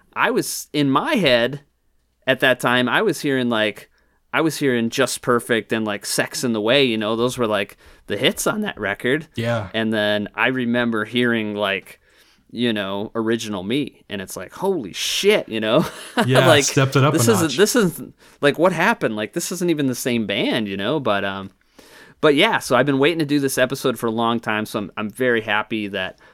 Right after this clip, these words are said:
Speaker 1: I found out you were, like, an All fanatic.
Speaker 2: Yeah, for sure. Yeah, I'm, <laughs> uh, I was going through this and I compiled it,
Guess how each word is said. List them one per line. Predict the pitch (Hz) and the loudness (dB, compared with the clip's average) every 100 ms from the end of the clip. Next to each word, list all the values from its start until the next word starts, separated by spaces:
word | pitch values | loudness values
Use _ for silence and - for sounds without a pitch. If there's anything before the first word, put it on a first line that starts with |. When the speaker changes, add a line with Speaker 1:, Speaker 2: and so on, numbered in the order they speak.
| - | -12
Speaker 1:
I | 104 | -10
found | - 101 101 | -4 -4 -2
out | 98 82 | -4 -4
you | 101 | -8
were, | 98 95 | -6 -6
like, | 92 92 - _ - - _ - | -6 -6 -12 _ -20 -20 _ -6
an | 107 | -6
All | - 98 98 101 | -4 -2 0 0
fanatic. | 98 104 95 95 - - - _ _ _ | -2 -6 -2 -2 -4 -12 -20 _ _ _
Speaker 2:
Yeah, | 120 135 226 80 - _ | -4 -2 -2 -6 -12 _
for | 98 | -10
sure. | - 180 117 95 | -4 -2 -2 -2
Yeah, | 131 95 | -4 -2
I'm, | 117 107 101 _ _ | -4 -4 -8 _ _
<laughs> | - - - | -6 -4 -2
uh, | - - - - - - - - | -2 -4 -12 -12 -12 -14 -12 -2
I | 135 127 123 127 | 2 2 0 -2
was | 120 113 | 0 0
going | 139 151 143 | 2 4 4
through | 139 190 | 4 4
this | 151 127 - | 6 4 2
and | 131 | 0
I | 120 | 0
compiled | 135 127 147 170 160 | 0 2 2 2 2
it, | 120 | 0